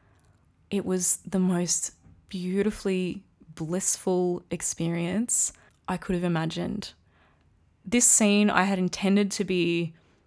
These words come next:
a bit of fear play and a bit scary, but what actually happened was the complete opposite. And this wasn't a disappointment because it,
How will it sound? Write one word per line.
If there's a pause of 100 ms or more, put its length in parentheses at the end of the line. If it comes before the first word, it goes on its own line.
(140)
a
bit
of
fear
play
and
a
bit
scary, (160)
but
what
actually
happened (720)
was
the
complete
opposite. (600)
And
this
wasn't
a
disappointment
because
it,